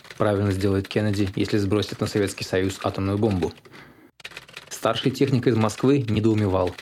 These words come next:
Как же верить теперь нашим официальным заявлениям, если лектор говорит нам о том,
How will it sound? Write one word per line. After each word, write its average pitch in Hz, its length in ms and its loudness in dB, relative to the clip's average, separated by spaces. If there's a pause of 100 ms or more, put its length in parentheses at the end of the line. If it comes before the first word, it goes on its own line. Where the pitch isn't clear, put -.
(160)
Как 104 180 0
же 104 100 2
верить 104 320 2
теперь - 360 -4
нашим 101 300 0
официальным 98 440 -2
заявлениям, 104 600 2 (220)
если 107 280 0
лектор 104 320 2
говорит 101 460 2
нам 101 160 2
о 101 80 0
том, 92 240 -2